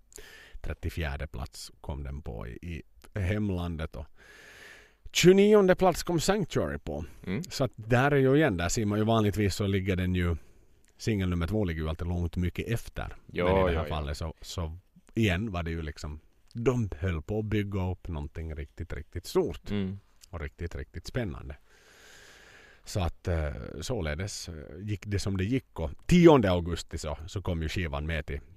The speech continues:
Speaker 1: eh, släpptes den då i, i, genom E M I i U S A då, i samband med den här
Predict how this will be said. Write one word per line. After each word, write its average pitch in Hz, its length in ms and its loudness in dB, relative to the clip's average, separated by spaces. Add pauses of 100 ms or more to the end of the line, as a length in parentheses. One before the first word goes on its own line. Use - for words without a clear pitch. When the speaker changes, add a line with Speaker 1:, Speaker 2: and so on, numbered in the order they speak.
(140)
Speaker 1:
eh, 82 200 -12
släpptes 78 420 -8
den 71 160 -6
då 71 160 -6 (180)
i, 76 300 -12
i, 78 120 -10
genom 76 280 -6
E 85 140 -6
M 76 160 -4
I 80 140 -2
i 73 100 -6
U 73 200 -6
S - 200 -6
A 80 160 -2
då, 67 160 -8
i 67 60 -12
samband - 380 -12
med - 100 -10
den 71 100 -10
här 69 120 -12